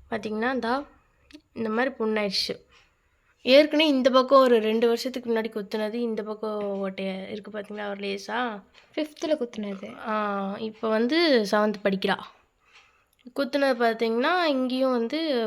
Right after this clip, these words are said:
Speaker 1: புண்ணாயிடுச்சு. இது கொஞ்சம் மறைஞ்சிருச்சு, ஆனா ஓரளவுக்கு இருக்கு பாருங்க. அதுக்கப்புறம் பாத்தீங்கன்னா, இவளுக்கு மூக்குத்தி குத்துன்னு ரொம்ப நாளா சொல்லிட்டு இருந்தா. அப்புறம் அம்மா கூட்டிட்டு போய் குத்துனாங்க. குத்தி பாத்தீங்கன்னா, ரெண்டு நாள்ல, மூணாவது நாள் துண்டு பட்டு இழுத்து ரத்தம் வந்துருச்சு.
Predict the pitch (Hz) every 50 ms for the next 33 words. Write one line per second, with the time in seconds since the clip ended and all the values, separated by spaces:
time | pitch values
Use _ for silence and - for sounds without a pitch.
0 | 208 208 - 233 233 233 233 226 220 214 214 233 254 269 240 233 - 220 214 220
1 | 214 208 208 208 208 202 208 214 226 240 240 240 214 190 - - - - 214 214
2 | 214 214 202 202 202 214 233 226 226 220 214 208 208 202 196 196 208 - _ _
3 | _ _ _ _ _ _ _ _ _ _ _ _ _ - _ - _ _ _ -
4 | - - 254 269 269 277 269 262 302 330 320 285 269 254 269 294 330 349 320 302
5 | 294 285 269 277 269 285 247 262 254 240 240 269 302 302 277 247 233 233 233 233
6 | 233 254 254 - 247 240 240 233 226 226 233 269 320 320 - 277 262 247 247 240
7 | 240 247 240 240 240 233 233 226 226 - 254 285 320 359 - - - - - -
8 | - - - - - _ _ - 254 - - 247 240 233 226 208 202 202 - -
9 | 233 - - - - - - - - 285 294 294 - - 320 320 311 302 285 269
10 | 262 254 247 240 240 233 240 240 226 226 240 240 262 311 330 320 294 254 233 233
11 | 226 226 226 220 226 226 220 226 220 226 269 277 277 - - - - - _ -
12 | 254 254 254 247 247 254 247 247 254 247 247 247 254 247 233 247 240 233 233 233
13 | - 285 262 233 220 220 - 233 233 226 226 220 220 208 208 - 233 240 277 311